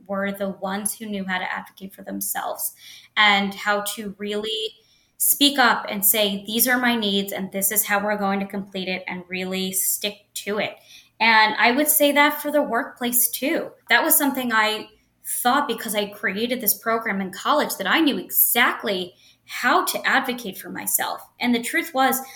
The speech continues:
I knew exactly how to advocate for myself in school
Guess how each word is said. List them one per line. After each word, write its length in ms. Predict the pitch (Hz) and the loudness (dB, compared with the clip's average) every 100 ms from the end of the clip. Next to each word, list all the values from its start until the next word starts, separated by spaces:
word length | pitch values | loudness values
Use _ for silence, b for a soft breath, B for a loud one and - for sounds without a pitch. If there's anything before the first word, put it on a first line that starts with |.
| B B | B B
I 160 | 220 311 | 2 4
knew 220 | 311 226 | 4 2
exactly 800 | 190 185 - - 247 349 - 190 | -2 -2 0 2 2 2 -2 -10
how 180 | - 254 | -2 0
to 80 | 240 | 2
advocate 560 | 202 254 247 240 190 | 2 0 -2 -8 -12
for 80 | - | -12
myself 480 | 175 175 185 185 - - | -6 -4 -4 -6 -12 -14
in 120 | 208 | -2
school 540 | 190 - 262 - - | -2 0 0 -2 -6